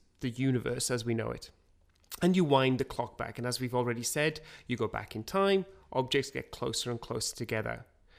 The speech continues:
And what you find, of course, is as you push all the way back, the distance between objects, that goes to zero,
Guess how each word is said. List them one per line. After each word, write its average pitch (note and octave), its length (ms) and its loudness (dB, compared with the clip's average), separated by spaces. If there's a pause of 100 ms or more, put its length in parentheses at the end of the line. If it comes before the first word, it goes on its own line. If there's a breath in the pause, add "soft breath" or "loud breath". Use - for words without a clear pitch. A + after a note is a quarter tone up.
(260 soft breath)
And A#2+ 80 -4
what B2 140 -2
you D3 80 -4
find, G#3 340 4
of G3 120 -4
course, D#3+ 320 0
is B2+ 200 -4 (120)
as C3 180 0
you C3+ 60 0
push - 280 2
all F3 280 2
the F3+ 60 2
way D#3 120 4
back, B2 400 0 (220 soft breath)
the C3+ 80 -6
distance E3 400 2
between D#3 260 2
objects, D3 440 0
that A#2+ 200 -10
goes C3+ 220 0
to - 100 -6
zero, C3 540 4